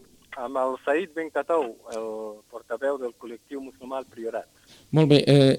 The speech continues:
Speaker 2: que ets resident d'aquí a Falset, Said?
Speaker 1: Sí, sí, sí.
Speaker 2: Digues,
Speaker 1: Bueno,
Speaker 2: Said.
Speaker 1: fa setze anys.
Speaker 2: S-, setze anys?
Speaker 1: Setze anys, sí.
Speaker 2: Setze anys. Digues, Said.
Speaker 1: Bueno, no, volia dir alguna declaració sobre aquest, eh,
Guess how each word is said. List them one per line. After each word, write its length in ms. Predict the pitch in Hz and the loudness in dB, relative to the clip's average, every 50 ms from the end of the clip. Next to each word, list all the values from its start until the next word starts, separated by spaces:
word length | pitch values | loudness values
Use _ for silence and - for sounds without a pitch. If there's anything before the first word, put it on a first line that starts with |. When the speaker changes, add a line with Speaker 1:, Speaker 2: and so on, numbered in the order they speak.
| - - | -2 2
Speaker 2:
que 120 | - 175 | 2 4
ets 80 | 151 165 | 4 6
resident 380 | 180 190 185 185 190 196 190 185 | 8 8 10 12 12 10 10 8
d'aquí 160 | 180 160 190 | 8 6 6
a 0 | |
Falset, 480 | - 208 214 - - 131 123 - - - - - _ _ _ _ _ _ | 6 6 4 6 6 4 4 4 0 -8 -20 -20 _ _ _ _ _ _
Said? 380 | - - - 127 127 127 - - _ _ _ _ _ _ _ _ | -6 -2 0 2 2 2 -2 -6 _ _ _ _ _ _ _ _
Speaker 1:
Sí, 60 | - | -14
sí, 80 | 139 - | -14 -12
sí. 120 | - 147 151 170 - _ _ _ | -12 -12 -14 -14 -16 _ _ _
Speaker 2:
Digues, 320 | - 170 190 170 143 113 | 4 6 8 8 6 6
Speaker 1:
Bueno, 60 | - - | 4 4
Speaker 2:
Said. 340 | 175 175 165 127 - - - _ _ _ | 6 6 6 4 2 -2 -12 _ _ _
Speaker 1:
fa 160 | - 135 127 123 | -4 -4 -4 -4
setze 240 | - 143 127 135 143 | -6 -8 -4 -2 -2
anys. 180 | 160 143 104 - _ _ _ _ | -2 -2 -6 -12 _ _ _ _
Speaker 2:
S-, 340 | - - - - - - - - | -16 -12 -12 -12 -10 -12 -10 -2
setze 300 | - - 214 190 143 139 | 0 2 2 4 4 2
anys? 280 | 104 92 92 - - - _ _ _ _ _ _ _ | 2 2 -2 -6 -8 -16 _ _ _ _ _ _ _
Speaker 1:
Setze 280 | - 143 131 - - 120 | -14 -14 -12 -12 -12 -12
anys, 200 | 101 92 - _ _ | -12 -12 -16 _ _
sí. 80 | - 98 | -20 -8
Speaker 2:
Setze 240 | - - 143 113 113 | -6 -4 -2 0 0
anys. 180 | 101 95 - - | -2 -2 -4 4
Digues, 240 | - 170 175 156 127 - | 6 6 6 6 6 4
Said. 320 | 170 165 147 - - - - _ _ _ _ _ | 4 4 4 2 -4 -12 -20 _ _ _ _ _
Speaker 1:
Bueno, 260 | - 160 165 135 117 120 | -8 -4 -4 -4 -4 -2
no, 220 | 135 139 147 143 | -2 -2 -2 0
volia 440 | 135 147 143 143 147 143 143 139 139 | -2 -2 -4 -2 -2 0 0 0 0
dir 180 | 135 143 139 143 | -2 -4 -2 -2
alguna 720 | 135 135 135 139 135 135 135 131 131 131 127 127 127 123 | -2 -2 -4 -8 -10 -10 -10 -10 -10 -8 -6 -6 -6 -8
declaració 560 | 123 131 - - 127 120 117 - _ 139 139 | -8 -12 -10 -6 -6 -6 -6 -6 _ -12 -12
sobre 640 | - - 127 123 123 123 120 120 117 117 117 113 113 | -12 -12 -12 -10 -8 -8 -6 -6 -6 -8 -8 -12 -12
aquest, 480 | 113 113 110 110 113 110 - 123 110 104 _ _ _ - | -12 -12 -12 -12 -14 -16 -16 -16 -16 -16 _ _ _ -20
eh, 300 | 107 104 101 101 101 | -20 -20 -20 -20 -20